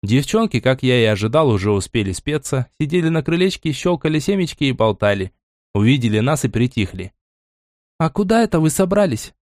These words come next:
подскочила Хельга, когда я свистом вызвал ступу и позвал коня. «В город», ответил ей. «Подождите,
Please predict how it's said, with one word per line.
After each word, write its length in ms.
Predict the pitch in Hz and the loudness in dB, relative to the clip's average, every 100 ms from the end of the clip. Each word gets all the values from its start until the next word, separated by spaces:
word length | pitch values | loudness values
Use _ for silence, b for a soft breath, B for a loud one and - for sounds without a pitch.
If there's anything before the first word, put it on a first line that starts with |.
| - | -4
подскочила 580 | 113 - 139 139 143 117 | -4 0 0 2 2 2
Хельга, 340 | 202 196 117 | 0 0 -2
когда 300 | 104 110 120 | -2 0 2
я 120 | 117 | 2
свистом 460 | 110 196 190 101 98 | 0 -2 -2 -2 0
вызвал 380 | 143 160 156 131 | 0 2 0 0
ступу 320 | - 202 165 | -2 0 0
и 80 | 123 | 2
позвал 420 | 107 98 110 123 | 0 0 0 0
коня. 400 | 127 113 92 87 _ _ _ _ - | 0 -2 -4 -8 _ _ _ _ -6
«В 100 | 101 | -4
город», 420 | 92 143 180 - _ - | 0 2 2 -2 _ -6
ответил 500 | 98 117 117 120 120 | -4 0 0 0 0
ей. 300 | 123 95 - _ _ _ _ | 0 -4 -10 _ _ _ _
«Подождите, 640 | - 170 202 196 226 - | -2 0 0 0 -2 -2